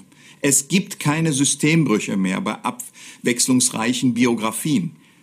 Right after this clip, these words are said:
Sie ist einfach und verständlich und unbürokratisch. Für jeden eingezahlten Euro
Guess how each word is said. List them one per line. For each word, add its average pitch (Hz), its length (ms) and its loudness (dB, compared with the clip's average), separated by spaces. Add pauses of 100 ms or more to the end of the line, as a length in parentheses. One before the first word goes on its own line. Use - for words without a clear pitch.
(100)
Sie 156 180 4
ist - 240 2
einfach 160 540 -2
und - 240 -2
verständlich 131 1040 -2
und 123 220 0 (200)
unbürokratisch. 107 1120 -2 (360)
Für 135 100 2
jeden 170 500 2
eingezahlten 131 840 -2
Euro 123 560 -4